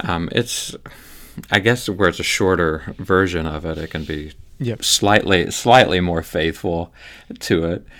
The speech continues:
Speaker 1: but, uh, it's not that faithful. And the Fulci version is not, it has a black cat, has a black cat. <laughs> That's right.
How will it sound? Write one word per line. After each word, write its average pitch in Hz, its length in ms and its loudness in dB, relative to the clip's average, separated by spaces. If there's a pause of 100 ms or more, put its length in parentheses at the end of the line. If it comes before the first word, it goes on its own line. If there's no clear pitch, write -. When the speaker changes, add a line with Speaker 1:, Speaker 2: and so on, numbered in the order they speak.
(220)
Speaker 1:
but, 92 420 -2
uh, 82 220 -2
it's 85 180 -8
not 80 160 -6
that 82 180 -6
faithful. 80 560 -6 (140)
And 80 440 -2 (280)
the 82 380 -2 (180)
Fulci 127 460 -2
version 85 360 -4
is 78 140 -8
not, 78 340 -6 (540)
it 107 80 2
has 92 160 2
a 87 40 -2
black 82 280 -2
cat, 85 380 -2
has 104 100 2
a 95 60 -2
black 85 260 4
cat. 82 320 2
<laughs> - 320 2
That's - 240 0
right. - 140 4